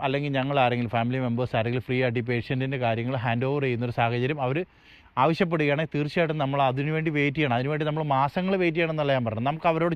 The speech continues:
ചോദിക്കാം, "നിങ്ങളൊരു ഡേറ്റ് പറഞ്ഞു, ആ ഡേറ്റ് വരെ, അതായത് റീസെൻ്റ് ആയിട്ടൊരു ഡേറ്റ് നിങ്ങൾ പറഞ്ഞു, ആ ഡേറ്റ് വരെ ഞാൻ വെയിറ്റ് ചെയ്യാൻ തയ്യാറാണ്" എന്ന് നമ്മൾ കാണിക്കാനുള്ള ദയയുടെ ദാക്ഷിണ്യം നമ്മൾ കാണിക്കണം തീർച്ചയായിട്ടും. കാര്യം എന്ന് വെച്ച് കഴിഞ്ഞാൽ നമ്മളെ, ആ, ഇത്ര നാളും വെയിറ്റ് ചെയ്ത് ഏകദേശം നാല് മണിക്കൂ-, നാല്,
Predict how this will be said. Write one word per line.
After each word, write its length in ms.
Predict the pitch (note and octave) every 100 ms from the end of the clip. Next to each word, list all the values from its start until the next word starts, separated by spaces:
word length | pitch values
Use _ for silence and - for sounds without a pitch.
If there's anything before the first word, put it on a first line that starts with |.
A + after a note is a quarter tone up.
| D3+
ചോദിക്കാം, 320 | C#3 A#2+ A#2
"നിങ്ങളൊരു 260 | C#3+ D#3+ D#3
ഡേറ്റ് 300 | C#3+ C#3 D3+
പറഞ്ഞു, 260 | A2+ G2+
ആ 80 | B2
ഡേറ്റ് 280 | C#3+ C3 C#3+
വരെ, 180 | B2+ A2 - - - D3
അതായത് 320 | D3+ F#3 F3+
റീസെൻ്റ് 300 | E3 F3 E3
ആയിട്ടൊരു 200 | D3+ D3+
ഡേറ്റ് 300 | D3 C#3+ C#3+
നിങ്ങൾ 180 | C#3+ C3+
പറഞ്ഞു, 240 | B2+ C3
ആ 60 | C#3
ഡേറ്റ് 240 | C3+ C3+
വരെ 100 | C3
ഞാൻ 160 | C3 C3
വെയിറ്റ് 160 | C3 B2
ചെയ്യാൻ 180 | B2+ A#2+
തയ്യാറാണ്" 460 | A#2 B2+ A#2+ A#2+ C#3 _ - -
എന്ന് 300 | D#3 F3+ A#3 A3+ D#3 D#3+
നമ്മൾ 240 | E3 F3+ D#3+
കാണിക്കാനുള്ള 440 | D3+ D#3+ F3+ F3 D#3
ദയയുടെ 420 | E3 F3+ G3+ G#3+ E3
ദാക്ഷിണ്യം 380 | D#3+ - F3+ F#3
നമ്മൾ 220 | E3+ E3+
കാണിക്കണം 440 | D#3+ D3+ D#3+ D3 C3
തീർച്ചയായിട്ടും. 520 | A#2+ - A2+ G2+ A2
കാര്യം 180 | B2+ C#3+
എന്ന് 80 |
വെച്ച് 140 | D3 C#3+
കഴിഞ്ഞാൽ 220 | C#3+ D3
നമ്മളെ, 320 | C3 C3 D3+ E3 - - - -
ആ, 40 | - -
ഇത്ര 240 | A#2+ D3
നാളും 280 | D3+ C#3+ D#3
വെയിറ്റ് 240 | C#3+ C3+ C3
ചെയ്ത് 160 | B2+
ഏകദേശം 400 | A#2+ B2 B2+ C#3+
നാല് 240 | C3+ B2+ C#3+
മണിക്കൂ-, 340 | C#3 A#2+ C3 B2+
നാല്, 240 | C3 D#3+